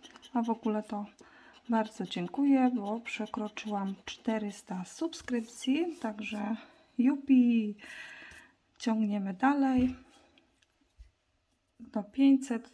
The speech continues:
wtedy zrobimy jakiś konkurs. E, szukamy trzydzieści sześć, dwanaście, trzy i dwadzieścia sześć,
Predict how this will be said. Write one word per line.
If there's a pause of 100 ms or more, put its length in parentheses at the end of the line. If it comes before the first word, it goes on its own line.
(160)
wtedy
zrobimy
jakiś
konkurs. (760)
E,
szukamy
trzydzieści
sześć,
dwanaście,
trzy
i
dwadzieścia
sześć,